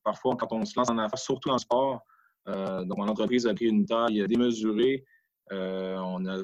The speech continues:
on n'arrive pas toujours à gérer parce que c'est du sport. Donc, si on, c'est pas un domaine, là, qui est, qui est facile. Donc, euh, il faut vraiment rester accroché à ses valeurs et, euh, et, et poursuivre, euh,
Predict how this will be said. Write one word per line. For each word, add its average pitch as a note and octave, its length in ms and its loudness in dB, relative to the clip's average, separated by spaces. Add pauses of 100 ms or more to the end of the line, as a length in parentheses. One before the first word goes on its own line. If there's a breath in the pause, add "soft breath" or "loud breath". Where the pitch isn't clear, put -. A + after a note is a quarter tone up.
(120)
on G2+ 60 -8
n'arrive G2 280 -2
pas A#2+ 100 4
toujours A#2+ 340 6
à A2+ 100 6
gérer G#2+ 320 2
parce C#3 160 -2
que G#2 80 -6
c'est G#2 140 0
du G2 160 -2
sport. B2 500 2
Donc, G#2 200 0
si - 280 -6
on, G#2 480 0
c'est G2 320 -4
pas A#2+ 100 0
un A#2+ 80 4
domaine, A#2 460 2
là, A2 100 -2
qui G#2 160 -4
est, G2+ 60 -2
qui G#2+ 140 -2
est G#2 100 -4
facile. C3 640 -2 (480)
Donc, G#2 420 -2
euh, G#2 340 2
il G#2 120 2
faut A2 200 -2
vraiment B2 280 4
rester B2+ 300 0
accroché A#2+ 440 2
à A#2+ 80 2
ses A#2 140 -2
valeurs A2+ 600 2
et, G#2 240 0
euh, F#2+ 540 -2
et, G2+ 340 -2
et G2 40 -6
poursuivre, A2 520 0
euh, G2+ 140 -2